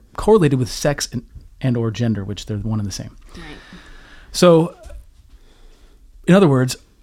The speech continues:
Speaker 1: do the women tend to have certain traits to a greater degree? Do men tend to have certain traits, different traits to
Speaker 2: Mm-hmm.
Speaker 1: another degree? And,
Speaker 2: Right.
Speaker 1: and do they separate themselves naturally? And what they
Speaker 2: And
Speaker 1: found
Speaker 2: why do they? Yeah.
Speaker 1: what they found is, yeah, um, there, there is a significant,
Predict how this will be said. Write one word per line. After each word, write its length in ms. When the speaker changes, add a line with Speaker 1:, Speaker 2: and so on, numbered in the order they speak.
Speaker 1:
do 140
the 80
women 300
tend 340
to 120
have 220
certain 300
traits 360
to 220
a 40
greater 240
degree? 400
Do 180
men 320
tend 440
to 80
have 200
certain 240
traits, 320
different 240
traits 340
to 100
Speaker 2:
Mm-hmm. 120
Speaker 1:
another 360
degree? 460
And, 120
Speaker 2:
Right. 100
Speaker 1:
and 100
do 60
they 120
separate 420
themselves 340
naturally? 340
And 60
what 100
they 60
Speaker 2:
And 60
Speaker 1:
found 260
Speaker 2:
why 160
do 100
they? 140
Yeah. 280
Speaker 1:
what 80
they 80
found 180
is, 80
yeah, 160
um, 380
there, 440
there 220
is 160
a 140
significant, 720